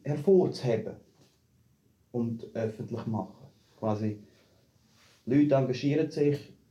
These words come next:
und sie verdienen dann Anerkennung. Und darum hat zum Beispiel das Kulturwerk,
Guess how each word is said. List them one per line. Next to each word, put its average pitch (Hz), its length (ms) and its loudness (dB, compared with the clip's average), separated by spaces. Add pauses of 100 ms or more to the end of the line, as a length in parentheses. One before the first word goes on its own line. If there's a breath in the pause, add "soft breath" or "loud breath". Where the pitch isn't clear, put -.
(200)
und 117 180 -4
sie - 100 -8
verdienen 120 400 0
dann 113 180 0
Anerkennung. 127 520 0
Und - 180 -8 (120)
darum 120 300 0
hat 113 180 -6
zum - 100 -8
Beispiel - 160 -12
das - 0 -
Kulturwerk, 180 680 2